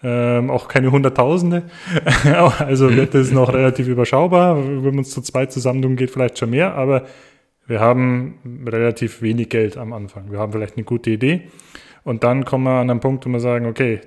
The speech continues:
die gute Idee, die fliegt jetzt, das könnte funktionieren, wir müssen jetzt eine Fabrik bauen.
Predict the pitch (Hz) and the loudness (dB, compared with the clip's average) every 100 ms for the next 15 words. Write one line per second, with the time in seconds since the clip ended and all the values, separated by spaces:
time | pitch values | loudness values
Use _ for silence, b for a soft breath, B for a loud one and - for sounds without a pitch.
0 | - 117 - 120 - 117 113 143 147 117 | -10 -10 -8 -8 -4 -4 -4 -4 -4 -6
1 | - 165 165 170 170 - - 113 - 127 | -4 -6 -2 -4 -4 -8 -12 -14 -6 -6
2 | - 120 - 117 135 147 143 127 127 123 | -4 -8 -6 -2 0 0 0 0 0 0
3 | 120 120 117 120 117 113 104 123 - 107 | -4 -4 -6 -6 -8 -6 -2 -2 0 -4